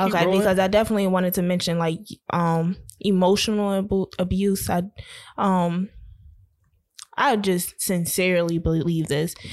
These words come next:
Speaker 2: because I always said, like, if I'm in a relationship, if you wanna go,
Speaker 1: Mm-hmm.
Speaker 2: if you don't wanna be in this, if you wanna see other people, if you wanna do you,
Speaker 1: Mm-hmm.
Speaker 2: break up.
Speaker 1: Mm-hmm.
Speaker 2: Break up.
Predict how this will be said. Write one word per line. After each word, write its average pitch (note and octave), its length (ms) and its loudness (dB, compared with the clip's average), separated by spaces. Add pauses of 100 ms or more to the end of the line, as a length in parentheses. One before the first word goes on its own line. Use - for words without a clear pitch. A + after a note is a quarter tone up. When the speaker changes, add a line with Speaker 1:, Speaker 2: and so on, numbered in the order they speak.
(160)
Speaker 2:
because G3 200 2
I G#3 100 4
always F#3+ 440 4
said, E3+ 420 0
like, D3 220 -2
if E3+ 120 -2
I'm A3+ 160 2
in A3 60 0
a G3 60 0
relationship, F3 580 -2
if E3+ 160 0
you F#3+ 160 2
wanna F3 300 0
go, F3+ 400 0 (300)
Speaker 1:
Mm-hmm. A2+ 260 -2 (260)
Speaker 2:
if E3+ 100 -2
you F#3 80 2
don't G3 200 2
wanna E3+ 160 0
be F3+ 160 0
in F3+ 100 0
this, F3 160 0
if E3+ 60 -2
you G3 100 0
wanna E3 160 0
see D3+ 160 -4
other D#3 160 -2
people, E3+ 580 -2
if E3 140 -4
you F#3+ 120 -2
wanna D#3 200 -4
do D#3 220 -6 (100)
you, G3+ 360 4 (200)
Speaker 1:
Mm-hmm. A2+ 220 -2 (1400)
Speaker 2:
break G#4+ 240 2
up. - 340 0 (920)
Speaker 1:
Mm-hmm. A#2+ 280 -2
Speaker 2:
Break F3 220 2
up. C3+ 240 -2